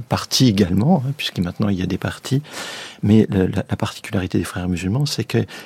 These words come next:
y a un attachement à cette organisation avec un, une, une hiérarchisation et, et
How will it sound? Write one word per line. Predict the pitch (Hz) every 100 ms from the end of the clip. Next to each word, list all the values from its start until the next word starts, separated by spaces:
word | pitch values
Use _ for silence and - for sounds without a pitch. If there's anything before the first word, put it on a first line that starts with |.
| -
y | 107 98
a | 95
un | 95
attachement | 117 117 139 117 - 120 160 -
à | 110 120 139 _
cette | - - 117
organisation | - 90 101 92 85 - - 170
avec | 101 104 - 98
un, | 107 - - - -
une, | 101 98 95 -
une | - 92
hiérarchisation | 92 98 90 - 95 87 80 - 120 131 -
et, | 107 98 - - - - - -
et | 101